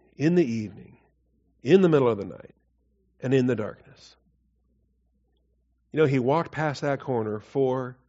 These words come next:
different times. <laughs> He walked past that corner in the twilight, in the evening, in the middle of the night,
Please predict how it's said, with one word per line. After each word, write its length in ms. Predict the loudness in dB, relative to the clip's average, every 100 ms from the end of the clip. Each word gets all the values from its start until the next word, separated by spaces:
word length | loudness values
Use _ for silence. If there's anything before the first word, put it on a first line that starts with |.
| _
different 400 | -6 -6 -6 -14 -16 _ -12
times. 480 | -10 -10 -16 -20 -20 _ _
<laughs> 120 | -8 -6 -8 -10 _ _ _ -20 -20 -20 _ _
He 120 | -6
walked 340 | -2 0 0 0
past 300 | 2 2 0
that 180 | -4
corner 560 | 0 2 2 -2 -10 -20 _ _ _ -6
in 180 | -2
the 60 | 0
twilight, 500 | 0 -4 -6 -14 -20 _ _ -6
in 220 | 0 2
the 100 | 2
evening, 400 | 0 -6 -12 -20 _ _ _ -16
in 80 | -6
the 80 |
middle 180 | 2 2
of 60 | 2
the 80 | 0
night, 260 | -2 -4